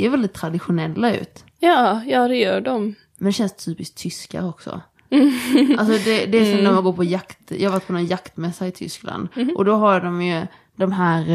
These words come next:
Speaker 1: eh, jaktkläderna där de, eh, ah, lite som,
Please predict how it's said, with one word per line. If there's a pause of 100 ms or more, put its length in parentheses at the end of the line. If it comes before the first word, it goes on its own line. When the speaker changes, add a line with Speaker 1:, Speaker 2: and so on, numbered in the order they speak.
(140)
Speaker 1:
eh, (180)
jaktkläderna
där
de,
eh, (960)
ah, (200)
lite
som,